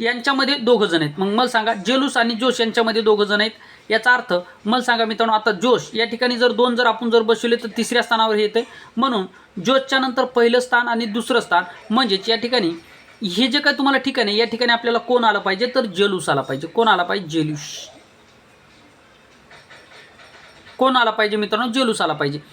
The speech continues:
कारण की जोश आणि, अ, जलूस यांच्यामध्ये दोघं जण बसलेत. मग मला सांगा, जोश आणि जलूस यांच्यामध्ये जर इकून जर पाहिलं तर दोघं जण आपले बसलेत, इकून जर पाहिलं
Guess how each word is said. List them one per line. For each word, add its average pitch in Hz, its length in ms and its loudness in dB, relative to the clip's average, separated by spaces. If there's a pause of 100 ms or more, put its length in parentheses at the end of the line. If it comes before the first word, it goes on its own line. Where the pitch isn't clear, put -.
(260)
कारण 247 160 2
की 254 160 -4
जोश 269 320 0
आणि, 247 320 0 (340)
अ, 190 340 4
जलूस 254 320 0
यांच्यामध्ये 247 400 0
दोघं 269 240 0
जण 269 140 0
बसलेत. 220 380 0
मग 226 100 -2
मला 240 180 0
सांगा, 180 240 0 (380)
जोश 269 200 2
आणि 247 160 0
जलूस 247 280 0
यांच्यामध्ये 226 440 0
जर 208 120 2
इकून 240 260 -2
जर 247 100 4
पाहिलं 240 340 0
तर 233 80 4
दोघं 220 240 2
जण 220 120 0
आपले 214 220 0
बसलेत, 214 360 -2
इकून 220 240 -2
जर 214 120 2
पाहिलं 214 260 0